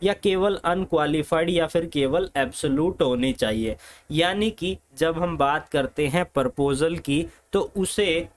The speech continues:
प्रॉमिस में बदलने के लिए इन सभी में से किस चीज़ को शामिल किया गया है? तो वहाँ पर बात, यहाँ पर बात की गई है एब्सोल्यूट और अनक्वालिफाइड होना चाहिए।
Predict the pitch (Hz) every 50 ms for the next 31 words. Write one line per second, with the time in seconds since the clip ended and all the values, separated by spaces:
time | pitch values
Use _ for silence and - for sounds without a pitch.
0 | _ - 175 202 208 208 208 214 226 233 - - 220 220 202 165 151 147 143 151
1 | 147 151 151 151 160 165 160 - 160 151 147 143 139 156 180 202 202 - - 185
2 | 185 170 - - 156 143 139 139 139 135 127 135 139 139 - - 220 214 - -
3 | 240 233 - - - 175 151 127 131 127 - 185 196 - - 180 135 127 127 143
4 | 175 196 - - - 151 135 127 120 117 113 117 113 113 110 104 120 117 113 -
5 | - - - - - _ - 220 240 240 262 - 165 147 156 156 151 156 170 170
6 | 170 - 196 185 175 - 156 151 160 156 - - - 156 160 151 147 131 165 175
7 | 175 - 202 196 175 147 147 147 147 - - - 147 135 131 135 131 135 131 123
8 | 160 196 - - - 147 151 147 143 - - 165 165 175 196 208 202 208 214 208
9 | - - 170 180 190 185 - - 147 135 131 131 139 131 - 160 160 190 185 156
10 | 127 120 127 143 151 151 - - 117 113 113 113 110